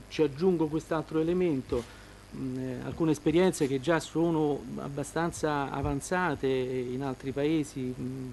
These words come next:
particolare per quanto riguarda, eh, la Francia, delle cosiddette vigne nomadi, eh, rispetto ai cambiamenti climatici. Il nostro territorio,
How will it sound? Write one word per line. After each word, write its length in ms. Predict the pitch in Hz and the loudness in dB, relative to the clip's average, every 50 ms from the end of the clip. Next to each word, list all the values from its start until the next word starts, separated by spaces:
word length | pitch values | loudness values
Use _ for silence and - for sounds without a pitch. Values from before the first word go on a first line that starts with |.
| 113 | -8
particolare 480 | - 139 131 117 - 139 135 139 143 139 | -6 -6 -6 -4 -2 -2 0 0 0 0
per 100 | 131 127 | -2 -2
quanto 280 | - 143 135 127 - 143 | -4 -4 -6 -4 -4 -4
riguarda, 480 | 135 139 147 151 143 139 139 139 127 - - - - - - - - - - - | -2 0 -2 -2 -2 -2 -2 -4 -4 -4 -8 -18 -20 -20 -20 -20 -20 -18 -12 -8
eh, 240 | 147 135 135 139 | -6 -4 -4 -2
la 120 | 131 135 131 | -2 -2 -2
Francia, 400 | - 165 165 160 147 127 - 143 | 0 0 2 2 0 0 -2 -2
delle 160 | 131 127 127 | -2 -2 -2
cosiddette 520 | - 139 123 139 131 151 147 143 - 147 | -4 -6 -6 -4 -2 -2 -2 0 0 -2
vigne 320 | 131 143 139 139 139 139 139 | 0 0 0 0 2 2 2
nomadi, 540 | 147 151 147 139 131 131 131 123 - 131 113 - - - - - - | 2 2 2 2 2 0 -2 -2 -4 -6 -8 -8 -12 -18 -18 -16 -8
eh, 260 | - 139 135 135 131 131 | -6 -4 -2 -2 -2 -4
rispetto 360 | 131 - - 180 175 - 175 | -4 -2 0 0 0 2 2
ai 60 | 160 | 2
cambiamenti 500 | 156 151 151 156 151 160 156 151 - 160 | 2 4 4 2 2 0 0 0 -2 0
climatici. 540 | - 160 160 160 156 143 127 117 127 - 131 | 0 0 0 0 0 0 -2 -4 -6 -6 -6
Il 60 | 131 | -4
nostro 380 | 135 151 170 156 - - 170 151 | -2 -2 -2 -2 -2 -2 -2 -2
territorio, 680 | - 151 147 147 151 147 165 156 143 135 127 123 120 | -2 -2 -4 -4 -2 0 2 2 2 2 0 -2 -6